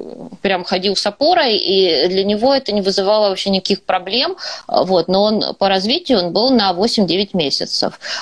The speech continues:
Вот. Потом такие еще дети, э, тоже видела их, но не так часто, но просто тогда для меня это было вообще вау, как такое бывает. Но при этом я ребенка,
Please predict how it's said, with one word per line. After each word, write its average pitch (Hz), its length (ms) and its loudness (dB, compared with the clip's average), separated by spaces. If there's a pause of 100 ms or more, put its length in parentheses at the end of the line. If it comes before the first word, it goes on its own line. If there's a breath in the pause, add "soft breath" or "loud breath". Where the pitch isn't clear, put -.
(100)
Вот. 139 260 0
Потом 320 380 2
такие 247 340 0
еще 220 180 -2
дети, 190 520 0
э, 80 320 0 (480)
тоже 175 280 0
видела 294 500 2
их, 254 160 -4
но 202 120 2
не 190 120 0
так - 180 -4
часто, 262 300 -2
но 190 40 -4
просто 180 260 -4
тогда 185 340 0
для 277 120 4
меня 196 240 2
это 202 140 -2
было 170 340 2
вообще 156 380 -4
вау, 180 320 2
как 170 220 -6
такое 202 340 -2
бывает. 175 540 0
Но 156 100 -2
при 175 180 -2
этом 175 180 -4
я 175 140 0
ребенка, 165 520 0